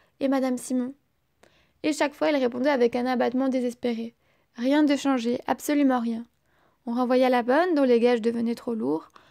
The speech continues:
On économisa davantage encore, la gratification tout entière y passa. Alors, Hector assembla quatre grands médecins qui se réunirent autour de la vieille. Elle se laissa examiner, tâter, palper, en les guettant d'un œil malin. «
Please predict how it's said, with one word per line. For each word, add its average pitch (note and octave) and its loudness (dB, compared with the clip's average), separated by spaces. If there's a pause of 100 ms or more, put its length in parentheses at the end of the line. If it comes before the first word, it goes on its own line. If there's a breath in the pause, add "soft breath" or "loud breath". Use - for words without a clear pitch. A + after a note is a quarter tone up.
(200 soft breath)
On B3+ 0
économisa C4+ 2
davantage A#3+ -2
encore, B3 0
la B3+ -2
gratification B3+ -4
tout D4+ -8
entière C#4+ 0
y B3 -2
passa. A#3+ -6 (720 soft breath)
Alors, B3+ 2 (120)
Hector C#4+ -4 (140)
assembla C4+ 0
quatre D#4+ -2
grands A#3+ -2
médecins B3 -4
qui B3+ -10
se B3+ -6
réunirent C#4 0
autour C4+ 0
de C4+ 0
la B3+ 0
vieille. A#3 -8 (460 soft breath)
Elle B3 -4
se B3+ -2
laissa C#4 2 (140)
examiner, C4 0
tâter, C4+ -2
palper, B3+ -4
en C4 -6
les B3+ -2
guettant C4+ -6
d'un C4+ -4
œil C#4 -2
malin. « A#3+ -4